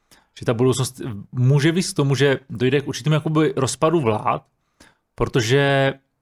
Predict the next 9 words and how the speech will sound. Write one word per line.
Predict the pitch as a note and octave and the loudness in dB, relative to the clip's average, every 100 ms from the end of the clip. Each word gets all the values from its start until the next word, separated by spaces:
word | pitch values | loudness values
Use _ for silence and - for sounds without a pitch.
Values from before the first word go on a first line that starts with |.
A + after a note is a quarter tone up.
| _ - | _ -4
lidem | A#2+ C3 D3+ | 0 2 2
bude | C#3+ C#3+ D3 C#3 | 2 2 4 4
větší | A2+ B2 - F3+ - _ - | 2 0 -2 -4 -4 _ -4
jistotu | B2+ B2 D3 D3 | -2 0 0 0
dávat | B2+ B2+ B2+ C3+ - _ _ _ | 0 2 2 -2 -4 _ _ _
firemní | - C3+ C#3 C3+ D3 | -2 2 4 2 0
a | C#3 | -2
korporátní | - B2 C3 B2 B2 | -2 0 0 0 -2
prostředí | C#3 C3+ - - F#2 G2+ | -4 -4 -6 -6 -6 -6